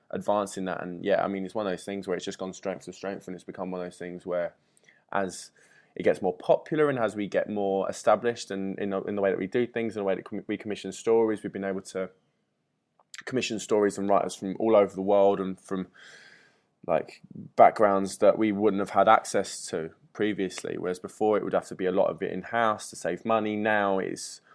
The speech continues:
one of those things where we can commission writers to write about these, like, um,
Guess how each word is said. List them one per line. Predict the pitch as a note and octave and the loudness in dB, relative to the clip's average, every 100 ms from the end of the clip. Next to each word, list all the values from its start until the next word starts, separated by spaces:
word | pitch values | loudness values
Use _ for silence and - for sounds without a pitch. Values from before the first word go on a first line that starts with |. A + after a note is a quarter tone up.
| - - | -10 0
one | G2+ | 2
of | G2 | 2
those | F#2+ | 0
things | - G2+ G2 F#2+ | -4 -4 -2 2
where | G2 F#2+ F#2 - _ | 6 6 4 -6 _
we | - G#2+ | -4 -4
can | - G2 G2 F#2 | -4 -6 -4 -6
commission | - A#2 - G#2+ | -2 -2 -2 -2
writers | G2+ F#2+ E2+ F2+ - - | 0 0 0 -6 -10 -6
to | F#2 F2+ F2+ _ _ - | -2 -2 -4 _ _ 2
write | G2+ - | 6 6
about | F#2+ F2+ - | 6 4 2
these, | F#2 F2+ | -4 -6
like, | E2 D#2+ - _ _ _ _ _ _ _ _ | -6 -6 -8 _ _ _ _ _ _ _ _
um, | - D#2+ D#2+ - - - | -8 -6 -8 -10 -14 -16